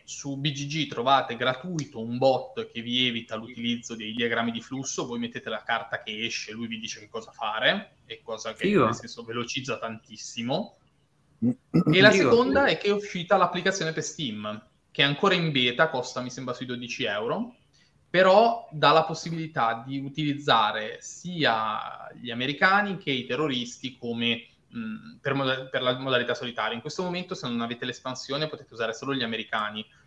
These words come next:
Speaker 1: per, eh, contro i terroristi, per la modalità solitaria. Invece nella, nelle espansioni si uti-, si aggiunge, diciamo così, questa intelligenza artificiale per gli Stati Uniti. Ehm,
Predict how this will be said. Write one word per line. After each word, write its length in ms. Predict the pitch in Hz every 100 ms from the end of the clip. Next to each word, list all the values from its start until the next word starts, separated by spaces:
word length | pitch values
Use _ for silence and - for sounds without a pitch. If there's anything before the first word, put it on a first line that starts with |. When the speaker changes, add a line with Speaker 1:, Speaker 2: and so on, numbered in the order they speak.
| _
Speaker 1:
per, 220 | 120 110
eh, 480 | 110 104 101 - -
contro 380 | - 156 156 139
i 60 | 123
terroristi, 580 | 120 113 101 - -
per 220 | 104 107 110
la 180 | 110
modalità 320 | 110 110 110 110
solitaria. 480 | 123 123 107 110
Invece 380 | 151 151 147 131 - - -
nella, 580 | 127 117 113 110 110 113 -
nelle 260 | 156 160 151
espansioni 580 | 151 156 147 147 139 135
si 140 | 131
uti-, 280 | - 127 -
si 460 | - 123 113 113 110
aggiunge, 480 | 135 139 143 131
diciamo 340 | 120 117 123 120
così, 240 | 127 120
questa 440 | 120 113 - 110 - - -
intelligenza 480 | 139 135 127 131 131
artificiale 580 | 127 131 131 120 113 110
per 260 | 120 113
gli 120 | 117
Stati 320 | 107 120 - 117
Uniti. 420 | 104 101 107 104 _ _ _ _
Ehm, 640 | 135 127 120 120 113 85